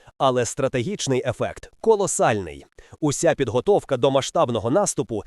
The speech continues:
відкладена щонайменше на троє діб. А для оборони це вічність.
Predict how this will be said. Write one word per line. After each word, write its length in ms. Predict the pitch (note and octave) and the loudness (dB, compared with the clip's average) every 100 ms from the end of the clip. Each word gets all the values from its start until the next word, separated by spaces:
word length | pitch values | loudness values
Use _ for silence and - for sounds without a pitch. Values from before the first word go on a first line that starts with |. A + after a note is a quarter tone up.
| - | -8
відкладена 640 | C3+ E3 - F#3+ E3 C#3+ B2+ | 0 0 0 0 2 2 0
щонайменше 800 | - C3 G#2+ A#2 G3+ D#3+ B2+ F2+ | 0 0 2 2 2 0 -4 -6
на 220 | C3+ B2 | -4 -4
троє 420 | - E3+ G#3+ A3 | -2 0 2 2
діб. 320 | E3+ E3 A2+ E2 _ - _ - | 2 0 -4 -6 _ -20 _ -2
А 60 | A2+ | -2
для 180 | A2 | 0
оборони 600 | A2 G#2+ A2 D#3+ F#3+ G#2 D#2 | 0 0 0 2 2 0 -4
це 280 | - - D3+ | -6 0 0
вічність. 640 | B2+ F#3 - G2 C#2+ - | 0 -6 -6 -10 -12 -16